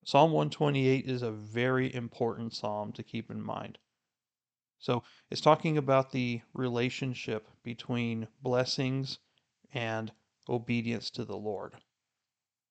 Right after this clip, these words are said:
So we talk about here that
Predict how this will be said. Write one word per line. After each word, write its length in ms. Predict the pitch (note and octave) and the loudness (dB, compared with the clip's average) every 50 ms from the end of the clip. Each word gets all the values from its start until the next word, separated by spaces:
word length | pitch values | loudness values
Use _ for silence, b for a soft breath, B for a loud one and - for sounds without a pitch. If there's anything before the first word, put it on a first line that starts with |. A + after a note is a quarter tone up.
| _ _ _ _ _ | _ _ _ _ _
So 400 | - - - A#2+ A2+ A2+ A2 - _ _ _ _ | -10 -6 -4 -4 -4 -4 -4 -6 _ _ _ _
we 160 | - B2 B2 A2 | -10 -8 -8 -4
talk 280 | - - B2+ B2 - | 0 0 0 2 2
about 300 | - B2 A#2+ A#2 A2+ A#2 | 0 0 0 0 0 -2
here 360 | - - B2 A#2+ A#2 A#2 A#2 A2+ | -2 -2 0 0 2 0 0 -2
that 340 | A2+ A2 G#2+ G#2+ A2 - | -2 -2 -2 -4 -4 -6